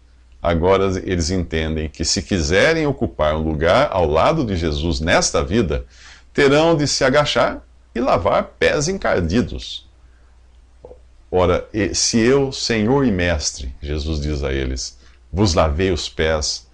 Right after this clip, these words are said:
vós deveis também lavar os pés uns aos outros, porque eu vos dei o exemplo para que, como eu vos fiz, façais vós também.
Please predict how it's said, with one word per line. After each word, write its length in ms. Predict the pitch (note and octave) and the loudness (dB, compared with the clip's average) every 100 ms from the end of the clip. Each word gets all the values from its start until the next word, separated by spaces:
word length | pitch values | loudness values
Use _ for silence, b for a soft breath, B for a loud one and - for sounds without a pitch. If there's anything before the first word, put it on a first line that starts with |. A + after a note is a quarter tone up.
| - - | -18 -8
vós 460 | D#2+ A2+ B2+ A2 | 0 4 4 2
deveis 460 | A2 F2 F#2 G2 - | 0 0 0 0 -2
também 340 | F#2 E2 F#2 | -2 0 0
lavar 320 | F2 D#2+ E2 | 0 0 0
os 100 | D#2+ | 0
pés 320 | - F2 E2+ F#2+ | -2 -2 -2 -2
uns 140 | F#2 | -2
aos 240 | F#2+ E2 | 0 0
outros, 420 | G2+ F2+ - - - | 2 0 -2 -12 -8
porque 640 | - F#2 - A2 G#2+ - B B | -6 -6 -2 0 0 -2 B B
eu 160 | B2 | 2
vos 220 | E3+ C#3 F#2+ | 4 2 2
dei 100 | C3 | 4
o 60 | |
exemplo 480 | G#2 E2+ B2+ B2 G2 | 4 2 2 2 0
para 220 | E2+ A#2 | -2 -2
que, 120 | - | -2
como 320 | B2 D#3+ D3+ C3 | -4 -2 2 2
eu 160 | D#3 | 2
vos 280 | C#3 C3+ - | 0 -4 -4
fiz, 420 | - B2+ B2+ - B B | 0 2 2 -4 B B
façais 580 | - A2+ G#2+ G2 F2 F#2 | -4 -2 0 2 2 0
vós 300 | D2+ D2 D#2 | 0 -2 -2
também. 440 | F#2+ D#2+ F2 D#2+ | -2 0 0 0